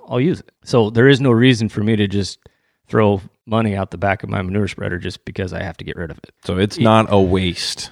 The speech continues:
Speaker 1: No, no. It's a waste product in the feedlot, but once it hits farm ground, it's as good as gold.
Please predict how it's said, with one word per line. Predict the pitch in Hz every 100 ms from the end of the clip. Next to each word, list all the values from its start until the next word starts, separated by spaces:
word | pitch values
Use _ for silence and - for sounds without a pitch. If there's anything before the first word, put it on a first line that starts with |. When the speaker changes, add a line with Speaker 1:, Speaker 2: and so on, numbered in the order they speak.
| _
Speaker 1:
No, | 101 - _ _ _
no. | 98 104 - -
It's | 120
a | 110
waste | 110 127 -
product | 151 143 143 139
in | 123
the | 104
feedlot, | 147 175 110 110 _
but | 110 110
once | 113
it | -
hits | 113 101
farm | - 123 131
ground, | 131 127 127 - -
it's | 98 - - 110
as | 107
good | 110
as | 101
gold. | 117 110 101